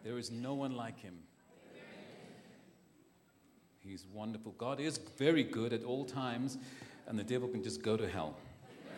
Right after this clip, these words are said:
But none of you, none of you, not one of you may go to hell. He paid a very dear price to get you in.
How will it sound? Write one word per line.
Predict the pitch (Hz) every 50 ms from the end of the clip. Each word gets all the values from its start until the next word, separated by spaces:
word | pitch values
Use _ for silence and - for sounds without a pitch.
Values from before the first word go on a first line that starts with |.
| - - - - - - - - - - - - - - - - - - - - - - - - - - -
But | - 117 113
none | 123 123 123
of | 123 110
you, | 110 104 90 76 69 - - - - - - - - - - - - - - - - - - - - - 101 104
none | 107 113 135 156 175 180
of | 180 139
you, | 143 127 107
not | 113 147 160 -
one | 139 139 143 151
of | 143 127
you | 135 131
may | 117 117 113 110
go | 113 113 113
to | 110 - 107
hell. | 104 113 113 120 117 - - - - - - - -
He | 131
paid | 113 - 127 123 117 -
a |
very | - 113 117 123 120 113
dear | - 110 104
price | 98 - - 117 104 104 98 - - -
to | - 98
get | - - 107 104 - -
you | 110
in. | 101 98 95 78 73 71